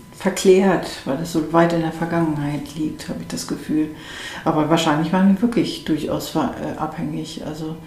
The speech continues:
ich meine, klar, wir waren ja auch mittendrin noch in diesem Gefühl, ähm, jemanden gefunden zu haben, der, äh, endlich mal genau dem entspricht und mir nicht ständig Angst macht.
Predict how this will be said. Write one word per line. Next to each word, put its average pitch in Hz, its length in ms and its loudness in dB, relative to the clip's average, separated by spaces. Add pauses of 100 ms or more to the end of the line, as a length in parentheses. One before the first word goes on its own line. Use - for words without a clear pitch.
(340)
ich 165 80 -2
meine, 185 220 6
klar, 180 480 6
wir 170 120 6
waren 175 200 6
ja 180 120 2
auch 165 140 -2
mittendrin 196 640 6
noch 202 220 0
in 185 200 -2
diesem 180 340 0
Gefühl, 196 600 2
ähm, 185 440 2 (760)
jemanden 190 500 10
gefunden 185 480 4
zu 190 260 4
haben, 196 340 4
der, 180 440 2
äh, 170 360 0
endlich 190 320 2
mal 170 160 4
genau 165 300 2
dem 185 260 0
entspricht - 760 0 (400)
und 202 280 4
mir 185 240 4
nicht 196 260 2
ständig 196 540 0
Angst 247 340 8
macht. - 360 -6